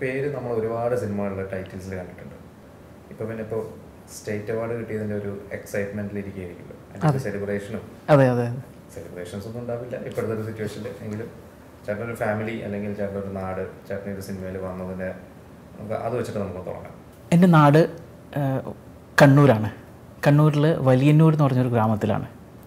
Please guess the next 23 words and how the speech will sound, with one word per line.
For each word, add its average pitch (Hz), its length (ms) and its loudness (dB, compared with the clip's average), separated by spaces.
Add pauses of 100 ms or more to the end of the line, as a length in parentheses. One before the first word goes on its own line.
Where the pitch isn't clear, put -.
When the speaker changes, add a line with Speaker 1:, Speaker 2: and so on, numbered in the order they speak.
(220)
Speaker 2:
അപ്പോൾ - 120 0
അവിടെയാണ് 147 340 6
ഞാൻ, 151 380 0 (140)
ഏഹ്, - 200 -14 (300)
ജനിച്ചും 139 360 4
വളർന്നത് 113 420 0
actually. - 260 -12 (580)
അപ്പോൾ - 120 0
അവിടെ 123 180 4 (100)
പഠിത്തം 160 480 2 (1120)
നയൻറ്റി 147 400 4
എയ്റ്റ് 160 380 6
വരെ 160 360 4
ഞാൻ 147 300 2 (100)
അവിടെ 135 400 2 (120)
കേന്ദ്രീയ 143 360 6
വിദ്യാലയ 127 460 4
കണ്ണൂരിലായിരുന്നു. 110 720 2 (600)
Speaker 1:
Plus - 260 -6
two? 95 40 -12 (180)
Speaker 2:
Plus - 240 2
two - 40 -2
വരെ. - 200 -4